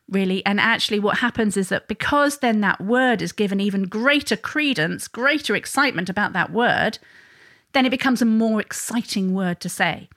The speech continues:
And even if they're not overtly shouting "stupid" on the top of their head, top of their voice, they might then start to say it more subtly and in a more derogatory way. And so it's still,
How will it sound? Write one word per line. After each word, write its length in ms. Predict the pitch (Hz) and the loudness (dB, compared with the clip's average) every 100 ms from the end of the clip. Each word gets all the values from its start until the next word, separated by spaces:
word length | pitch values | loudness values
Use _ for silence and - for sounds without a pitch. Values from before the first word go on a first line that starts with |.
| _ _ - | _ _ -2
And 160 | 233 | 2
even 220 | 285 262 | 2 0
if 120 | 254 - | -4 -2
they're 180 | 214 | -2
not 240 | 202 196 - | 0 0 0
overtly 600 | 185 175 240 302 254 214 | -2 0 2 2 0 0
shouting 440 | - 196 202 214 | -2 -4 -6 -6
"stupid" 840 | - - - 311 311 226 214 240 - | -8 -4 0 2 0 0 0 -2 -4
on 80 | 196 | -6
the 80 | 185 | -6
top 160 | 196 185 | -6 -6
of 80 | |
their 100 | 180 | -6
head, 300 | 180 220 185 - - - - - - | -4 -6 -6 -12 -20 -20 -20 -12 -4
top 100 | 202 | -2
of 60 | |
their 80 | 190 | 0
voice, 320 | 208 190 - - _ _ _ _ _ _ | 2 0 -2 -12 _ _ _ _ _ _
they 200 | 294 240 | 2 4
might 340 | 240 247 247 | 4 4 2
then 460 | 226 226 208 208 214 - | 2 2 2 2 -2 -8
start 320 | - - 196 196 | -16 -4 -4 -2
to 60 | |
say 200 | 202 202 | -2 0
it 80 | 180 | 0
more 160 | 175 180 | 0 -2
subtly 640 | - 175 - 175 160 165 _ | -6 -10 -8 -8 -8 -14 _
and 140 | 175 | -4
in 120 | 175 180 | -2 0
a 40 | |
more 340 | 185 190 185 | 0 0 -2
derogatory 640 | 185 175 180 180 - - 170 | -2 0 0 0 -4 -6 -2
way. 360 | 165 151 147 - _ _ | -2 -2 -6 -12 _ _
And 140 | 208 214 | -2 0
so 220 | 233 196 | 2 2
it's 180 | 220 214 | 0 -2
still, 720 | - - 254 254 262 262 254 | -6 -2 0 2 2 2 0